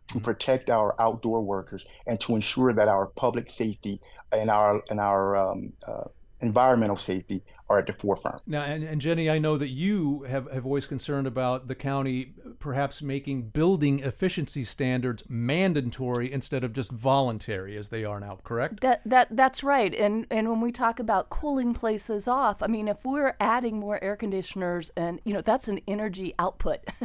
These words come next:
Speaker 3: <laughs> So if we put an air conditioner in an inefficient building, we're worsening those kinds of gases that are warming, warming the planet. And, and I wonder, Commissioner, would,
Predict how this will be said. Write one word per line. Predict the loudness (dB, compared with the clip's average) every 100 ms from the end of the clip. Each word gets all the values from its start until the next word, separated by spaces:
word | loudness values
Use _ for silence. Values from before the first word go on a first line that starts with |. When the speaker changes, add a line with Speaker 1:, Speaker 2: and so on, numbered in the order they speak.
| -6
Speaker 3:
<laughs> | -6 -6 -10 -8 -10
So | 2 6 6 4
if | 0
we | 0 -2 -2
put | -2 -2
an | 0
air | 0 0
conditioner | 0 -2 -2 -4
in | 0 0
an | 0
inefficient | 0 -2 0 -4 -4 -4
building, | 0 0 0 -4 -6 -12 -2
we're | 0
worsening | 0 0 0 -2 -4 -2 -2 -4 -6
those | -2 -2 -2
kinds | -6 -8 -8
of | -4
gases | 0 0 0 -8
that | -6
are | -6
warming, | -4 -2 -2 -2 -6 -8
warming | -2 -2 -2 -2
the | -2
planet. | 0 0 -2 -2 -4 -4
And, | -4 -4 -6
and | -2 -2
I |
wonder, | 0 0 0 -2
Commissioner, | -4 -6 -6 -6 -6
would, | -4 -6